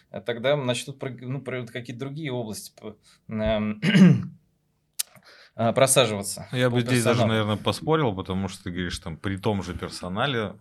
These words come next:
Speaker 2: мы будем выполнять работы. Например, м, я-то уверен, что, внедряя роботов на производство, вам нужны будут люди уже не синие воротнички, а белые робот-,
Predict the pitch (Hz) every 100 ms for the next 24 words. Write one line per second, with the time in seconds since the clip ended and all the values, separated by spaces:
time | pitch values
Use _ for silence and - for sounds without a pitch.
0 | 78 82 90 92 87 85 82 82 87 87
1 | 87 78 73 71 69 73 82 98 85 78
2 | 76 73 69 71 67 69 _ - - -
3 | _ 80 80 85 82 85 82 80 - -
4 | 80 76 76 73 73 73 78 80 82 87
5 | 80 76 76 90 85 80 82 82 80 82
6 | 80 104 110 - 90 90 90 90 87 92
7 | 90 87 85 85 92 87 87 - _ _
8 | _ 90 85 87 90 110 104 95 90 90
9 | - - 78 71 71 85 131 87 78 73